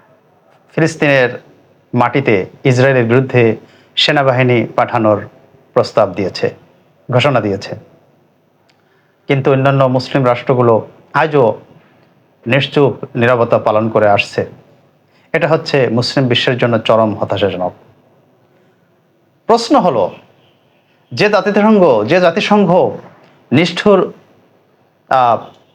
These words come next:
আহ, ইসরায়েলের বিরুদ্ধে কোনো অবস্থান নিতে পারে না,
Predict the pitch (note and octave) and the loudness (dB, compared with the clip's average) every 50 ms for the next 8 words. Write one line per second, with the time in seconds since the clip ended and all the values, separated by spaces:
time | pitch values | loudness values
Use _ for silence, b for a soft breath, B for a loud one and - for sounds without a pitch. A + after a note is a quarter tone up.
0 | _ _ _ _ _ _ - - A#2 A2 G#2 F2 F2 - - _ _ _ - D#3+ | _ _ _ _ _ _ -2 -2 0 0 -2 -4 -6 -12 -20 _ _ _ -2 0
1 | D3+ C#3 D3 F#3+ F#3+ G3+ F#3+ E3 D3 E3 G3 F3+ D3+ - F3+ F3 F3+ D#3+ C#3+ C#3+ | 0 2 2 2 2 2 0 0 2 0 0 0 0 -2 0 0 2 2 2 0
2 | E3 E3 - - D#3 D3 C3+ A#2 A#2+ G2+ G#2+ G2+ G2 F#2 F2+ | 0 -2 -2 -2 -2 0 0 0 0 0 0 0 0 0 -2